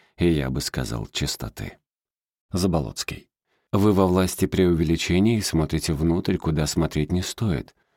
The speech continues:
Начать по-новому можно в любой момент, это и будет искупление». Липавский подумал, что это упрощение.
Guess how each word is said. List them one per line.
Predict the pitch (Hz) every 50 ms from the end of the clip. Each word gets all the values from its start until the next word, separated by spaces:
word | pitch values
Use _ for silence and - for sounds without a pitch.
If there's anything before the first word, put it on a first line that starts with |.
| _ _ -
Начать | 95 - - - 117 101 -
по-новому | - 98 95 110 120 117 110 107 107 110 110 107
можно | 107 104 107 117 120 113 123 123 117
в | 110 107
любой | 107 101 101 117 117 113
момент, | 113 110 110 117 131 139 131 110 - - - _ _ _ _
это | - 107 101 - 101
и | 87 53 78 90
будет | 73 69 69 65 65 62 58 - - _ _ _ _ _
искупление». | - 80 - - - - - - - - - - - - - - _ _ _ _ _ _ _ _ _ -
Липавский | 123 120 117 123 120 - - - - -
подумал, | - 110 107 127 139 139 131 120
что | 113 - - 113 113
это | 101 110 113 - 113
упрощение. | 110 107 - 107 104 - - - 95 80 69 64 57 50 50 50